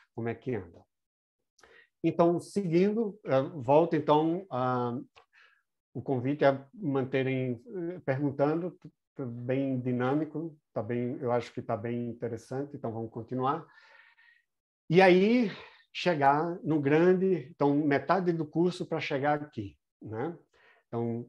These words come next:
ah, duas aulas e meia, exatamente, né? Eu tô vendo aqui o relógio tá dando cinquenta e sete minutos de aula.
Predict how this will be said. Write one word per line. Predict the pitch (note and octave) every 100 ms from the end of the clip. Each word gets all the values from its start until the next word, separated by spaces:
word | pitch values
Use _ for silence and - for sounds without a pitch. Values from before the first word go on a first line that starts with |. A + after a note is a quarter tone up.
| _
ah, | B2 A2 A2
duas | A#2+ B2 C#3 A#2
aulas | A#2 A#2
e | B2+
meia, | A#2+ C3 C#3+ F#3+ F#3+
exatamente, | - B2+ C3+ D3+ C#3 B2+ E3 D3
né? | A#2 B2
Eu |
tô | B2+
vendo | A2+ A#2+
aqui | A#2 B2+
o |
relógio | A2+ A#2 A#2 A2 -
tá | A#2
dando | A2+ A2
cinquenta | - C3 B2+
e | B2
sete | - A2 -
minutos | B2+ B2+ C3 B2+
de | B2 A#2
aula. | A#2+ C#3 D#3